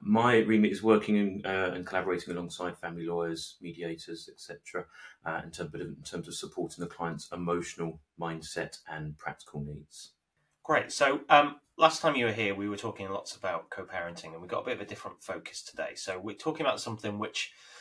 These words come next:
Speaker 2: doesn't get explicitly addressed a huge amount. So we're gonna have a session on supporting male victims of domestic abuse. So, um, I, I, you know, we'll, we'll come back to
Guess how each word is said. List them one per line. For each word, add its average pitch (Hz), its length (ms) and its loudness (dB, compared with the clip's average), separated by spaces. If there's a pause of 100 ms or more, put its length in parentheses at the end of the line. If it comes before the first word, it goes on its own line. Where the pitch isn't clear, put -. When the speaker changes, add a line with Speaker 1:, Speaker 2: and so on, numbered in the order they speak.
(200)
Speaker 2:
doesn't 185 300 0
get 165 200 8
explicitly 110 1040 -4
addressed 120 420 0
a 110 60 -10
huge 104 320 -8
amount. 101 320 -4
So 104 160 -6
we're 110 100 -6
gonna 151 380 4 (100)
have 120 160 -4
a - 60 -10
session 101 400 -8
on 98 140 -8
supporting 98 500 -14
male 104 260 -4
victims - 520 -14
of - 40 -20 (120)
domestic - 480 -14 (320)
abuse. - 400 -10
So, 110 320 0 (420)
um, 135 320 6 (340)
I, 156 220 2
I, - 80 -8 (160)
you 127 100 -6
know, 107 100 -2
we'll, 104 260 -8
we'll 139 220 -8 (200)
come 160 240 -4
back 147 280 4
to 104 180 -6